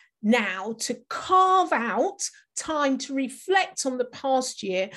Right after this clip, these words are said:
and plan for the year ahead. This is a process to help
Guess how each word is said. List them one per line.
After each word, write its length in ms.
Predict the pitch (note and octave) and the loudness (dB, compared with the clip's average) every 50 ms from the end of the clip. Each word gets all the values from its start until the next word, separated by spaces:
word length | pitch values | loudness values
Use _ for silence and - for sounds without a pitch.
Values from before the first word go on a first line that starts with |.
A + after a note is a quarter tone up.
| - - - - | -18 -18 -8 -4
and 240 | - A#3+ A#3+ A3 - | -2 -2 -2 -2 -4
plan 420 | - - B3+ B3 A#3 A#3 A3 G#3+ | -6 -6 -4 -2 0 0 0 -2
for 160 | G#3+ - A3 | -2 -4 -6
the 140 | G#3 G#3 G#3 | -4 -4 -6
year 320 | F#3+ F#3+ F#3+ F#3 F3+ F3+ F#3 | -6 -4 -4 -4 -4 -4 -6
ahead. 440 | F3 E3 - F#3 E3 E3 D#3+ - - - _ _ _ _ _ - - - - - - _ | -8 -10 -10 -12 -14 -14 -16 -18 -20 -20 _ _ _ _ _ -20 -20 -20 -20 -20 -18 _
This 300 | - D#4+ F#4+ F#4 - - G4+ - | 0 0 2 2 0 -4 -4 -2
is 340 | D#4 C#4+ D4 C#4 C4+ - - - | -2 0 0 0 0 -2 -2 -4
a 60 | A#3+ A3+ | -8 -8
process 840 | - - - - F4 E4 F4+ F4+ D4+ - - D#4 D4 C4 - - - | -8 -12 -14 -6 -2 -2 0 0 0 0 -2 -2 -2 -4 -4 -6 -6
to 120 | - C#4+ | -6 -8
help 540 | B3 - - - E4+ E4+ E4 D#4+ D#4+ E4 | -8 -8 -10 -6 0 2 2 0 0 -6